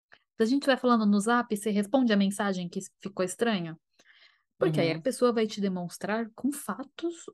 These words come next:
Speaker 1: o que que está sendo interpretado pelas pessoas como algo rude, como algo sem educação, como algo agressivo.
Speaker 2: Sim.
Speaker 1: E seus amigos provavelmente vão te sinalizar isso.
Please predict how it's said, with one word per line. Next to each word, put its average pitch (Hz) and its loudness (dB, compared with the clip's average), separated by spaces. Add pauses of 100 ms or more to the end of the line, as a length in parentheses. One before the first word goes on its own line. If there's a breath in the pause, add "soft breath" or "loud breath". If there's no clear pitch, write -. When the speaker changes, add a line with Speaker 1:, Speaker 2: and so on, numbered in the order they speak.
(320)
Speaker 1:
o 277 2
que 294 2
que 370 2
está 330 0
sendo 226 -2
interpretado 202 -6
pelas 202 -4
pessoas 202 -4
como 302 -4
algo 302 0
rude, 220 -4
como 175 -8
algo 180 -6
sem 180 -10
educação, 190 -8
como 170 -10
algo 190 -4
agressivo. 185 -8 (1040)
Speaker 2:
Sim. 240 -2
Speaker 1:
E - -16
seus 285 4
amigos 214 2
provavelmente 208 0
vão 208 0
te 285 -10
sinalizar 165 -6
isso. - -20